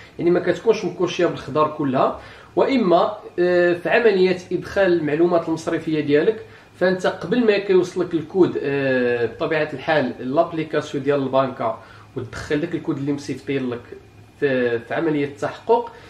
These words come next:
كاين مجموعه من الاشخاص كيبداو كيديروا داك ال-، داك الارقام، يعني غير على الله هوائيا.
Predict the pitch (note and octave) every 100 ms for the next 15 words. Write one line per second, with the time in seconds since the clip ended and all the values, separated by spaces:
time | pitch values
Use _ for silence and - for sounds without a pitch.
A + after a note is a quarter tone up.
0 | - - - F#3+ F#3 C#3+ G#3+ F#3 F#3 F3
1 | E3 - A3 - F#3 D3 E3+ - E3+ E3+
2 | E3+ D#3+ D#3+ D#3 D3 D3 C#3+ C3+ C#3+ D3
3 | C#3 C3+ B2+ D3 D3 D3+ C3+ B2+ B2 C3
4 | F#3 D3 C3+ A#2+ D3+ E3 - A2+ A#2+ D3
5 | E3+ C3+ C3 E3+